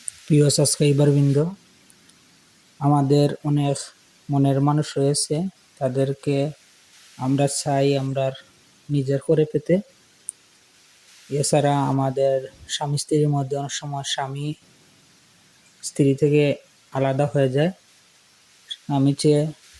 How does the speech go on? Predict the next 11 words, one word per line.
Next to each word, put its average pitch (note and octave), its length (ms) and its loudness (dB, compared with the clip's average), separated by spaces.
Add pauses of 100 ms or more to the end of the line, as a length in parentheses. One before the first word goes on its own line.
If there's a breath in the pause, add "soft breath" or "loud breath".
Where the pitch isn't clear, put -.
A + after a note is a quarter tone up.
(500)
স্ত্রী C#3 300 0
চেয়ে D#3 220 2
স্বামী D3 320 0
আলাদা D3 300 0
হয়ে C#3+ 240 -2
যায়, E3 180 -4 (760)
তাহলে C#3+ 320 2
এই C#3+ 160 2
আমলটি D3+ 580 -2 (420)
করতে C#3+ 260 -2
পারবেন। C3+ 400 -4